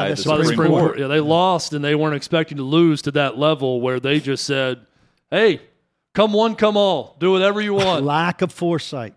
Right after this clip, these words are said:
Speaker 3: And now it's
Speaker 2: Exactly.
Speaker 3: no
Speaker 1: You
Speaker 2: And
Speaker 1: have
Speaker 2: that
Speaker 1: to expect, well, hey,
Speaker 2: Exactly.
Speaker 1: what in the worst case scenario that could happen to us, even though we don't expect it, is what if they say yes?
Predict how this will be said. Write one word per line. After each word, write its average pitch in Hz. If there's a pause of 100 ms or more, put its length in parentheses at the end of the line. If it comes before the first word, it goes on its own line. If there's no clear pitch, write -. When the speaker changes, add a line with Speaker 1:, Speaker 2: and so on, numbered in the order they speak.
(120)
Speaker 3:
And 139
now 147
it's 127
Speaker 2:
Exactly. 131 (140)
Speaker 3:
no - (280)
Speaker 1:
You 135
Speaker 2:
And 175
Speaker 1:
have 185
Speaker 2:
that 190
Speaker 1:
to 180
expect, 220
well, 196
hey, 247
Speaker 2:
Exactly. 180
Speaker 1:
what 285
in 285
the 262
worst 285
case 269
scenario 240
that 196
could 196
happen 202
to 165
us, 160 (240)
even 240
though 220
we 202
don't 214
expect 190
it, 180
is 160
what 208
if 214
they 208
say 220 (580)
yes? 240